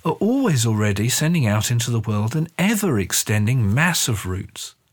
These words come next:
that continue to this day to send up into the world new communities of the Spirit,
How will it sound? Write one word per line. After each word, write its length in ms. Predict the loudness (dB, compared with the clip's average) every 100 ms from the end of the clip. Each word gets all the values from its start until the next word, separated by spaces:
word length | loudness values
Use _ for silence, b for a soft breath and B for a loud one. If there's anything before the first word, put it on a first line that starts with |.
| _ _ _ -6
that 100 | -4
continue 580 | 0 0 0 2 2 0
to 360 | -2 -2 0
this 240 | 0 0 -2
day 440 | -4 -4 -4 -6 _ B B B B B B
to 100 | -6
send 380 | -2 2 2 2
up 200 | 2 2
into 240 | 0 0 -2
the 120 | 0
world 320 | 0 0 0
new 320 | 2 2 0
communities 760 | 0 0 2 2 0 -2 -4 -4
of 160 | -6
the 80 | -4
Spirit, 600 | -4 -2 -2 -2 -4 -12